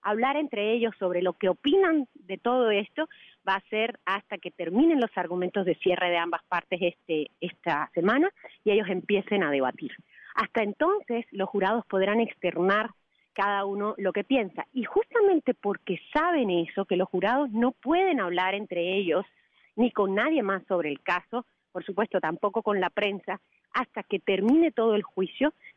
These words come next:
la Fiscalía ha sido muy hábil, yo creo, en ir construyendo a partir de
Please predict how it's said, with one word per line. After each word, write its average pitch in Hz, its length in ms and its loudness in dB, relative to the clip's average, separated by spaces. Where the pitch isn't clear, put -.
la 214 120 0
Fiscalía 240 680 2
ha 233 160 -4
sido 285 360 2
muy 262 460 6
hábil, 240 540 -4
yo 214 140 -6
creo, 233 340 0
en 233 160 2
ir 254 140 0
construyendo 233 1000 0
a 208 60 -6
partir 233 420 0
de 269 160 0